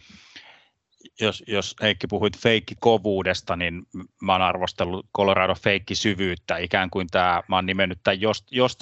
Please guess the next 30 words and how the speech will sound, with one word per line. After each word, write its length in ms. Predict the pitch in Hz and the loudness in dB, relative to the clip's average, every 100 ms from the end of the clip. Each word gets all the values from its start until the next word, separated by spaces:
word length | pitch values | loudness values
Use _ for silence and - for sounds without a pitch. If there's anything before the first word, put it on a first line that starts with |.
| - | 0
Comper 500 | 107 95 - 95 85 _ - - _ _ | 0 0 -4 -4 -6 _ -20 -20 _ _
niinku 220 | 98 95 95 | -6 -4 -4
syndro-, 540 | 107 95 - 92 92 - | -4 -4 -4 -2 -2 -2
<laughs> 140 | 113 - | -2 0
syndroomaksi, 560 | 117 110 110 95 95 | 0 4 2 2 -2
tai 140 | - 90 | 0 0
että, 160 | - | 0
että 260 | 101 - 101 - | -4 -2 -4 2
toi 180 | 110 104 | 4 4
ei 100 | 98 | 4
vaan 180 | 104 | 2
riitä 280 | 104 110 98 | 2 0 -2
se 160 | - 107 | -4 0
Jost 260 | 98 95 - | 0 0 0
Comper, 460 | 104 92 - 98 - - - - - - - - _ _ - | 0 0 -2 -2 -2 -16 -20 -20 -20 -20 -20 -20 _ _ -4
ää, 360 | 98 85 85 - - | 2 2 2 0 -8
niinku 500 | 87 90 - 87 - | -12 -10 -10 -10 -8
syvyys, 680 | - 117 101 101 95 90 - | -4 0 2 2 0 -2 -4
mut 160 | 98 - - _ _ | -6 -6 -14 _ _
nyt, 180 | 127 127 - 151 | 2 2 -2 -2
nyt 180 | 127 | 2
on 120 | 107 98 | 2 4
taas 220 | 113 123 | 4 2
ehkä 240 | 117 131 | 2 4
askeleen 600 | 127 - 123 117 117 - - - | 4 2 2 2 -2 -8 -6 0
edem-, 320 | 120 120 113 | 2 2 0
niinku 220 | 120 - | -6 -6
s-, 160 | - - _ _ _ - - | -10 -18 _ _ _ -20 -2
edemmällä, 480 | 127 127 98 87 87 | 2 2 0 -2 -4
syvemmällä, 600 | - 139 131 107 101 95 | -2 2 2 2 0 -2